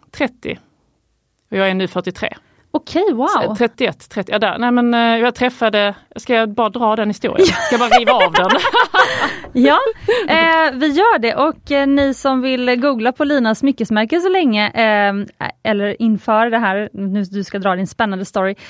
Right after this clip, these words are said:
Speaker 2: Eh, det heter Lite kalabalik. Det v-, blev väldigt känt och väldigt stort för några år sedan och fanns i mass-, butiker runt om hela landet, kan man säga. Ehm, och sen så din blogg finns på
Speaker 1: Femina.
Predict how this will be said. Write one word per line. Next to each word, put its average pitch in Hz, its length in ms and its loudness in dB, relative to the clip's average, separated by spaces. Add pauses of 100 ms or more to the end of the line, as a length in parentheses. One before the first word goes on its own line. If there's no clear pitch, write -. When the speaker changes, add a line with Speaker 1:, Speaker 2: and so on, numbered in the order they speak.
(300)
Speaker 2:
Eh, 233 220 0
det 240 80 0
heter 269 340 0
Lite 226 440 0
kalabalik. 190 840 -4 (100)
Det 233 120 -4
v-, 220 160 -10
blev 247 200 -2
väldigt 220 340 -6
känt 220 360 -4
och 220 60 -6
väldigt 220 140 -4
stort - 240 -8
för - 120 -8
några 202 180 -4
år 220 300 -2
sedan 247 320 -2
och 190 80 -6
fanns 185 220 -6
i 185 40 -12
mass-, 196 340 -10 (120)
butiker 185 460 -8
runt 180 220 -8
om 180 80 -8
hela 180 160 -6
landet, 190 420 -8
kan 302 140 -8
man 262 100 -6
säga. - 280 -12 (720)
Ehm, 208 540 -2
och 226 100 -4
sen 233 80 0
så 226 120 -4
din 220 240 0
blogg 220 640 -2
finns 196 400 -6
på 185 400 -6 (180)
Speaker 1:
Femina. - 400 -6